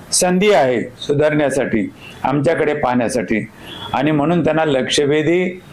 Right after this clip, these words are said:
ज्येष्ठ नागरिक महामेळावा, मागणी मे-, महामेळावा आम्ही आयोजित केलेला आहे. येत्या उद्याला बारा तारीख आहे, अ, रविवारी, आणि नवीन कवठा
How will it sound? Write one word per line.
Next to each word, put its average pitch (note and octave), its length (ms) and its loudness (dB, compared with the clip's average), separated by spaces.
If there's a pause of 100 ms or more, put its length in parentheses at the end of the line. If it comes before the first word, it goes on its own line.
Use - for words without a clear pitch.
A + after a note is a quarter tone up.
(420)
ज्येष्ठ D#3 400 0
नागरिक C3+ 540 0
महामेळावा, A#2+ 1000 0
मागणी A2+ 440 0
मे-, A#2+ 320 0
महामेळावा A2+ 800 0 (380)
आम्ही B2 220 0
आयोजित A#2+ 400 0
केलेला A2+ 280 0
आहे. C3 120 -2 (400)
येत्या C3+ 300 0
उद्याला C3+ 380 0
बारा A#2+ 320 0
तारीख C3 360 0
आहे, A2 100 -2 (680)
अ, A2+ 180 0
रविवारी, A#2+ 680 0 (440)
आणि C3 580 0
नवीन C#3 400 2
कवठा A#2 500 -2